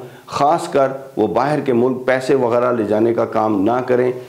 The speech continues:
यानी money laundering की किसी activity में involve ना हों। इसके अलावा अगर कोई भी crew member बाहर जाकर गायब हुआ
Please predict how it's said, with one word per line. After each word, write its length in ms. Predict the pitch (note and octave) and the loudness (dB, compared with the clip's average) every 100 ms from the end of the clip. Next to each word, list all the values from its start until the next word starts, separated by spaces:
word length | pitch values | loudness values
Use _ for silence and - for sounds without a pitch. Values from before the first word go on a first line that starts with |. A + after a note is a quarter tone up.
| - | -4
यानी 220 | G2+ A#2+ A2+ | 0 2 2
money 280 | F#2 G#2+ C3+ | 2 2 2
laundering 420 | C3+ A#2+ A#2+ B2+ B2+ | 2 2 0 -2 -2
की 140 | A#2+ | -2
किसी 280 | A#2 A#2 B2 | -2 0 2
activity 460 | G#2+ A2 G2+ G2+ G#2+ | 2 0 0 0 2
में 120 | G#2 | 2
involve 360 | G2 F#2+ G2+ G2+ | 2 2 0 0
ना 160 | F2+ F#2 | 0 0
हों। 220 | D2+ C#2 - - - _ | 0 -6 -10 -16 -20 _
इसके 260 | D#3 D#3 D3+ | -2 0 0
अलावा 280 | C3 C3+ D3 - | 2 2 0 -2
अगर 220 | A#2+ B2+ B2 | 0 0 0
कोई 240 | B2+ B2+ | 0 2
भी 160 | C#3+ C#3 | 2 0
crew 200 | B2+ C3+ | 0 2
member 320 | B2+ B2 C3 | 2 2 0
बाहर 320 | G#2+ G#2+ B2+ | 0 -2 0
जाकर 340 | A2+ A#2+ A#2+ A#2 | 2 0 0 -2
गायब 300 | F2+ G#2+ B2+ | 2 2 2
हुआ 200 | C3 C3+ | 2 2